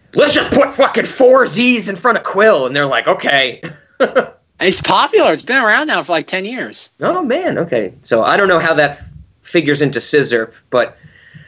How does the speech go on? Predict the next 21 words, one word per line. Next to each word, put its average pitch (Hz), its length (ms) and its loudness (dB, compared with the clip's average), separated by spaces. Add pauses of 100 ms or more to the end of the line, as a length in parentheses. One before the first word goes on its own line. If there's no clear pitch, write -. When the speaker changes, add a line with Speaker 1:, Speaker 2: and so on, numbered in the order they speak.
(120)
Speaker 1:
that's 170 200 2
a - 60 -8
snack 143 320 -2
for 131 120 -2
another 117 200 0
time, 98 340 -4
Zach. 98 320 -8 (360)
What 262 180 2
did 320 180 2
you 240 380 2
have 120 680 -2 (200)
for 165 180 0
the 143 80 -2
Grinch 120 560 -6
and 123 160 -4
the 110 40 -8
Cinemodities 117 760 -2
restaurant 110 480 -4
this 110 200 -8
week, 113 220 -4
Zach? - 420 -8